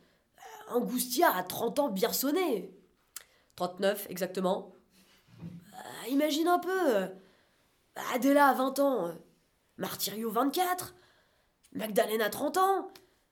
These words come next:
Aucune d'elles n'a de fiancé. Elles n'en ont pas besoin. Elles peuvent parfaitement s'en passer. À cent lieues à la ronde. Et il n'y a personne qui puisse les approcher. Les hommes d'ici ne sont pas de leur rang.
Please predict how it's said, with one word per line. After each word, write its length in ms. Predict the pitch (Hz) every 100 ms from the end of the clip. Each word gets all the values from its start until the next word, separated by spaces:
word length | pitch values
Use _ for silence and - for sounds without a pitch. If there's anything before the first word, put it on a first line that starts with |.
| _ _ _ - - - _ _ _ _ _
Aucune 360 | 370 359 - 262
d'elles 200 | 330 294
n'a 100 | 208
de 60 | -
fiancé. 600 | 277 302 311 359 311 202 180 185 - _ _ _ _ _ _ _ _
Elles 200 | 185 190
n'en 200 | 185 175
ont 100 | 175
pas 160 | 175 180
besoin. 500 | 190 190 196 226 - - _ _ _ _ -
Elles 220 | 220 214
peuvent 220 | 233 196
parfaitement 460 | - 208 208 202 190
s'en 160 | 185
passer. 520 | 185 185 175 - - - _ _ _ _ _ _ _ _ _ -
À 80 | 170
cent 360 | - - 202 175
lieues 300 | 170 175 170
à 80 |
la 80 | 165
ronde. 160 | 151 143 - - - _ _ _ _ -
Et 80 | 190
il 80 | 190
n'y 120 | 185
a 40 |
personne 540 | 185 214 208 - 196 185
qui 120 | 180
puisse 240 | - 175
les 140 | 175 170
approcher. 340 | 165 170 165 - - _ _ _ _ _ _ _ _ _ _ _ _ _ _
Les 400 | 175 175 175 -
hommes 220 | 208 185 175
d'ici 440 | 175 - - 190
ne 160 | 170 160
sont 200 | - 156
pas 200 | - 170
de 120 | 156
leur 260 | 165 -
rang. 280 | 165 151 _